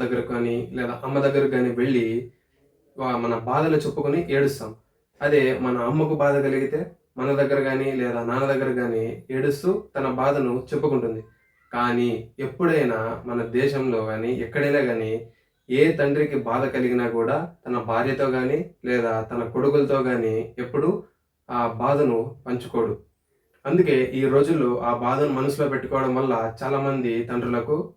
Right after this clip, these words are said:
హార్ట్ అటాక్‌లు వస్తూ ఉన్నాయి. సపోజ్ తన కూతురు కానీ కొడుకు కానీ ఎవరైనా చదువులో మంచి టాపర్స్ అవ్వడము లేదా గవర్నమెంట్ జాబ్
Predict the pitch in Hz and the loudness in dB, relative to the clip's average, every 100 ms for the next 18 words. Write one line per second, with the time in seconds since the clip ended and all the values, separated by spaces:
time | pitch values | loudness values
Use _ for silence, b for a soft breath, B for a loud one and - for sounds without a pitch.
0 | _ _ 135 135 143 139 127 113 117 120 | _ _ -4 -2 0 0 2 -2 -2 -4
1 | - 135 127 113 101 - _ _ _ _ | -4 0 2 0 -4 -10 _ _ _ _
2 | _ _ _ 143 151 139 127 - 131 120 | _ _ _ -2 2 2 0 -6 -10 -10
3 | - 135 135 139 127 127 127 143 147 - | -6 -2 0 2 2 2 2 0 -2 -6
4 | 139 139 135 123 113 110 113 123 131 139 | -2 2 2 2 2 0 -2 -2 0 2
5 | 123 113 117 - b b b _ _ 139 | 0 -2 -6 -10 b b b _ _ 0
6 | 147 156 147 - 123 131 147 - - 120 | 4 6 4 2 -2 -4 -4 -6 -2 -2
7 | 120 - - 117 123 127 123 120 123 - | -2 -4 -4 -2 2 2 2 2 -2 -8
8 | _ 120 117 113 113 - 117 127 147 147 | _ -6 -4 -2 -4 -6 -6 0 2 4
9 | 143 131 120 | 2 2 0